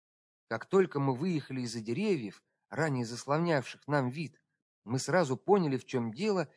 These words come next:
и увидели, как Пятница выручил нашего бедного проводника, хотя и не могли разглядеть, что за животное он убил.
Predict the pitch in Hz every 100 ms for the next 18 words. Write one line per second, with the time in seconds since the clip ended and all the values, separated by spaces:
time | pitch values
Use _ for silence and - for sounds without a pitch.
0 | _ - 131 120 151 202 151 135 135 -
1 | - 196 190 160 143 135 123 175 160 143
2 | 131 151 147 135 127 156 156 147 143 143
3 | 147 147 175 - 107 - _ _ _ _
4 | _ - 110 175 180 139 127 120 143 160
5 | 131 107 113 117 208 - _ _ _ -
6 | - - 185 175 139 120 110 131 113 113
7 | 110 107 92 82